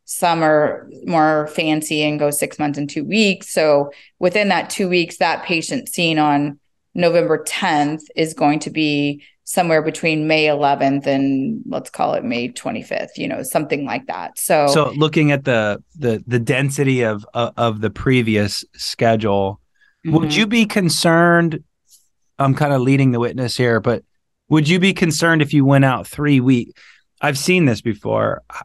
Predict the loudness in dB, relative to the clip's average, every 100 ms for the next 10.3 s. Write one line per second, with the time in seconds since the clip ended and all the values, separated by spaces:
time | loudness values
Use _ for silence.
0 | -4 0 2 2 4 2 4 4 4 4
1 | 2 0 -2 -4 0 0 0 -2 -10 -14
2 | -20 _ _ -2 2 2 2 2 2 0
3 | -2 -10 _ _ _ _ _ _ -2 2
4 | 4 4 4 2 0 -2 -2 -6 0 2
5 | 2 0 -2 0 -2 -4 -6 -2 -2 -2
6 | 0 2 0 0 0 -2 -2 -2 0 0
7 | -2 0 2 2 -2 -2 0 -2 -4 -16
8 | _ _ -4 0 2 4 4 4 4 4
9 | 2 0 2 4 4 2 0 -4 -2 2
10 | 2 0 -2